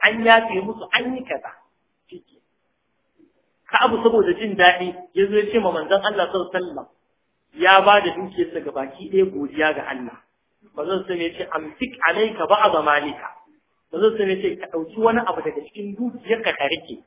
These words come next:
Amma ya halatta za ka iya yin sadaka da wani ɓangare. Amsik alayka ba'd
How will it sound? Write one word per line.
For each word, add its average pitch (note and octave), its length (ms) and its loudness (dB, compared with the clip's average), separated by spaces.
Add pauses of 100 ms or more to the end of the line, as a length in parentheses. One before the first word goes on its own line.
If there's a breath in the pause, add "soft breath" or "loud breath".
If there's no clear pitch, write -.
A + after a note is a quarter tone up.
(320)
Amma F3+ 340 8
ya C4 160 12
halatta A3 400 4
za G#3+ 120 6
ka G#3+ 200 -2
iya G3+ 160 -4
yin F3+ 80 -6
sadaka B3 400 4
da C#3 80 -4
wani D3+ 160 -2
ɓangare. D3+ 420 -2 (1120)
Amsik F#3+ 480 -2
alayka C#4 480 8 (380)
ba'd B3+ 340 10